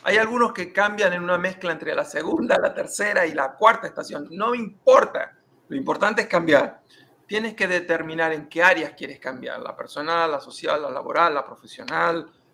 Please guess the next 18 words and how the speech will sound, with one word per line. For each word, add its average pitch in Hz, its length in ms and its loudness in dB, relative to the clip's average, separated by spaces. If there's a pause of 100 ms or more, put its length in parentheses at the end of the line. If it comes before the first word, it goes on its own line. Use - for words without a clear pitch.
(140)
eh, - 520 -10
espiritual, 160 1080 0
ministerial, 147 800 -2 (200)
en 156 180 -16
qué 175 180 6
áreas. - 600 6 (160)
Y - 60 -16
la 139 220 -4
próxima 208 720 6
es, 165 600 -4 (800)
¿qué 247 200 -6
cosas 247 340 -6
específicas - 1120 -12 (100)
tú 180 220 -16
quieres 180 340 -6
ver, 165 400 0 (380)
eh, - 420 -14
renovadas, 143 840 2